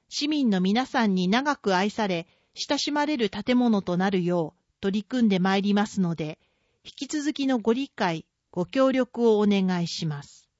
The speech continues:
問い合わせ、企画政策課企画政策係、電話、零四二三八七の九八零零。見直し後の事業スケジュール。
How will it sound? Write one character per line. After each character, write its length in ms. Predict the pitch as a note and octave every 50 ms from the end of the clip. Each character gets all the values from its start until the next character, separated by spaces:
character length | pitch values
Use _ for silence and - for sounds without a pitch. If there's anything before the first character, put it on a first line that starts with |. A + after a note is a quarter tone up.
| _ _ _ _ _ _ _ _ _ _ _ _ _ _ _
問 200 | A#3+ B3 B3+ A#3
い 60 | A#3+
合 80 | A3+ G#3+
わ 120 | G#3+ G#3+
せ、 300 | - - G3 F3+ - - _ _ _ _ _ _ _ _ _ _
企 140 | - - -
画 200 | - D4+ D4 -
政 280 | - - C#4 C#4 C4+
策 300 | - C4 B3 - - -
課 220 | _ A#3+ G3+ - - -
企 140 | - -
画 140 | - C4+ C#4
政 340 | - - - D4 C4 B3+ -
策 260 | - B3 - A#3 A3+
係、 480 | G3+ G#3+ G3 - G3 E3 D3+ D#3+ D#3 - _ _ _ _ _ _ _ _ _ _ _ -
電 260 | G3+ G#3 G#3 G3+ F#3+
話、 240 | F#3 F3 E3 - - _ _ _ _ _ _
零 260 | G3 G#3+ A#3+ C4 C#4+
四 320 | C#4 D4 D4 C#4+ B3+ G#3 F#3
二 280 | F#3+ G3+ G3+ G3 G3+ - _ _ _ _ _
三 280 | - - C4+ C#4+ C#4+
八 340 | - - D#4 - - G#3+ F#3
七 280 | F#3+ A3 B3 A3+ G#3 F#3+
の 160 | F3 D#3+ D3
九 280 | - - - C#4 C#4+
八 380 | C4+ B3 C#4+ - - - - F#3+
零 280 | F3+ F#3 F#3+ F#3 F#3 F#3
零。 340 | F#3 F3+ E3 D3 C#3 D#3+ _ _ _ _ _ _ _ _ _ _ _ _ _ _ _ _ _ _ _ _ _ _ _ _ _ _ _
見 160 | F#3 G3 G#3+
直 240 | A#3 C#4 D4 D4+ D4+
し 180 | C#4+ - D4 C#4
後 160 | A3+ C#4 C#4
の 140 | B3+ C4 A#3+
事 160 | F3 F#3 G#3
業 260 | F#3 A#3 B3 C4 C4+
ス 140 | B3 - -
ケ 160 | - B3 A#3
ジ 160 | F3+ F3 F3
ュ 60 | E3 D#3+
ー 40 |
ル。 200 | C#3 D3+ C#3 -